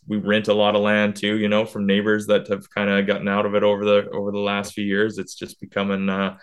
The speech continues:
a big business kind of thing. So, um, you gotta either keep up or, you know, just the price of everything is gonna crush you. Same as any business, right? But, uh, yeah, you definitely gotta love it.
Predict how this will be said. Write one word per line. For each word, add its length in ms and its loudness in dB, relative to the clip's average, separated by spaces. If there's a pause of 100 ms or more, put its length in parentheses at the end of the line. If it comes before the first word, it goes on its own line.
(380)
a 60 -2
big 200 4
business 420 2
kind 200 0
of 100 -6
thing. 200 2
So, 420 2
um, 300 0
you 80 -10
gotta 160 0
either 360 -2 (100)
keep 220 -4
up 240 0
or, 220 4
you 180 -4
know, 200 0
just 200 -8
the 60 -10
price 300 0
of 80 0
everything 380 0
is 100 -2
gonna 180 -2
crush 280 -4
you. 100 -8
Same 240 -4
as 100 -4
any 160 0
business, 400 -4
right? 240 0
But, 260 -6
uh, 220 2
yeah, 160 0
you 120 0
definitely 320 -4
gotta 180 2
love 160 4
it. 100 -2